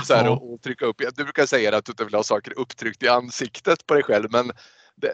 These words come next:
Speaker 1: det får man ju där.
Speaker 2: Ja, hela den här filmen får man det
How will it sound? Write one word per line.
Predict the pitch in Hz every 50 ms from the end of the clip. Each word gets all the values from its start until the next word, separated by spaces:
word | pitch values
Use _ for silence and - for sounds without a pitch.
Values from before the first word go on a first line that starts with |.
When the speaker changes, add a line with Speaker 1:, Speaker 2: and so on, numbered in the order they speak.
| 104 151 -
Speaker 1:
det | 185 190
får | - 233 226 196
man | 180 202 107 104
ju | 104
där. | 95 85 - - - _ _ _ _ _ _ _ _ _ _ _ _
Speaker 2:
Ja, | _ 135 127
hela | 123 117 131 123 117
den | 123 123
här | 127 117
filmen | 113 120 120 113 117 123 127
får | 131 131 110
man | 107 107 107
det | 107 107 101